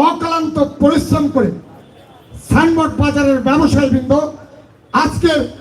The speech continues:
এই গণসংবর্ধনার আয়োজন করেছেন, সেই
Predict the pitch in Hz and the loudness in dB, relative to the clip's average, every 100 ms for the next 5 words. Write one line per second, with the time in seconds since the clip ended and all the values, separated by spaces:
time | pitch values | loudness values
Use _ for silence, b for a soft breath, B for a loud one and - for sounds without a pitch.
0 | - - - _ - 277 320 285 302 311 | -20 -20 -20 _ 0 2 2 2 2 2
1 | - 320 311 302 311 254 202 - - - | 2 0 0 -2 -2 0 -2 -4 -16 -20
2 | - - - - 214 339 339 339 320 285 | -20 -20 -20 -4 0 2 2 0 2 2
3 | 247 214 170 - - - - - - - | 2 2 -2 -4 -16 -20 -20 -16 -4 0
4 | 311 | 2